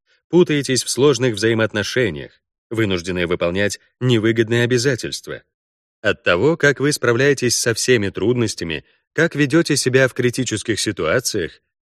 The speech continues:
зависит ваша судьба. Помните, что сказал Ксенофонт? Стоящие перед вами препятствия — не реки, не горы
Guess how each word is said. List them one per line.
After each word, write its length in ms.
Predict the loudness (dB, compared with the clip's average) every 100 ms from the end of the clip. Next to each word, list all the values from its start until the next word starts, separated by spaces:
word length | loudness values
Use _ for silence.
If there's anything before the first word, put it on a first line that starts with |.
| -12
зависит 680 | -2 -2 0 -2 0 0 0
ваша 400 | -2 -2 -2 -6
судьба. 440 | -8 -8 -10 -14 _ _ _ _ _ _ -2
Помните, 480 | 0 2 2 0 0
что 180 | 0
сказал 380 | -2 0 0 -2
Ксенофонт? 640 | -2 -2 -2 -4 -10 -14 _ _ _ _ _
Стоящие 600 | -10 -6 -2 -2 -2 -4 -4
перед 220 | -2 0
вами 240 | 0 0
препятствия — 720 | -2 -2 -2 -4 -6 -6 -6 -10 _ -6
не 260 | 0 2 2
реки, 420 | -2 -4 -10 -16 _
не 220 | -4 0 0
горы 500 | 2 2 2 -4